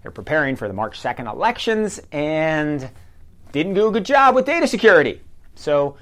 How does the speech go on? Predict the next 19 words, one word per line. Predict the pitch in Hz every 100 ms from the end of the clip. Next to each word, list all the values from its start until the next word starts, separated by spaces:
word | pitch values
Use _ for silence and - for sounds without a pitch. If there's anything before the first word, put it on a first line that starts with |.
| -
it's | -
unclear | 185 180 - 156
how | 135
many | 139 147
people | 151 123 - -
accessed | 160 - - 220 -
the |
file, | - 226 226 226 - - - - -
but | - 151 - - - - 151
anybody | 180 165 165 160 - -
could | 262 247
have | 117 82 - -
accessed | 117 - 113 -
the |
file | 117 113 110
and | - 98
seen | - 110
that | 107 -
information. | 101 92 82 -